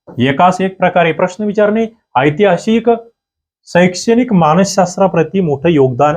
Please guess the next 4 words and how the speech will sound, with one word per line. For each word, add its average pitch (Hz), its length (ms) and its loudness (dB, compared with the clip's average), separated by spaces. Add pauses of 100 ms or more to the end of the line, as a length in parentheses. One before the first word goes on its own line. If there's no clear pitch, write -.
असणारी 135 960 -6 (800)
संशोधन 131 460 0
पद्धत 110 220 -2 (100)
कोणती? 95 240 -8